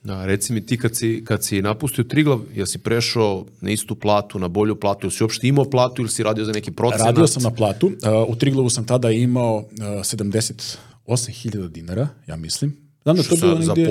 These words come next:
Speaker 1: početnika i u tom trenutku, ajde, još nije krenula inflacija, bilo solidna plata.
Speaker 2: Da ti
Speaker 1: I
Speaker 2: kažem,
Speaker 1: pritom nemaš troškove, živiš s roditeljima.
Speaker 2: Dve hiljade dvadeseta, a, troškovi su mi nula, roditeljima sam odvajao neki procenat, neki deo plate, jer sam sad već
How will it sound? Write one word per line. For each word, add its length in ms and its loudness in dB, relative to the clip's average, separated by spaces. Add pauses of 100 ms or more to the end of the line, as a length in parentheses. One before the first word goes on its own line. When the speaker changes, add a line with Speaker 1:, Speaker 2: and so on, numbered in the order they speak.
Speaker 1:
početnika 680 -2
i 60 2
u 60 0
tom 300 2
trenutku, 440 0
ajde, 140 2
još 160 -2
nije 180 -4
krenula 300 0
inflacija, 460 -2
bilo 260 -2
solidna 440 -4
plata. 340 -4
Speaker 2:
Da 40 0
ti 120 0
Speaker 1:
I 20 2
Speaker 2:
kažem, 240 4
Speaker 1:
pritom 320 2
nemaš 260 2
troškove, 380 0
živiš 240 -2
s 20 -6
roditeljima. 640 0
Speaker 2:
Dve 120 6
hiljade 360 0
dvadeseta, 640 2 (120)
a, 160 -6
troškovi 480 4
su 160 -4
mi 120 -10
nula, 440 4
roditeljima 520 2
sam 200 -2
odvajao 480 2
neki 300 -2
procenat, 420 -2
neki 260 -4
deo 240 -4
plate, 480 0
jer 220 -4
sam 200 -6 (140)
sad 180 -8
već 260 -8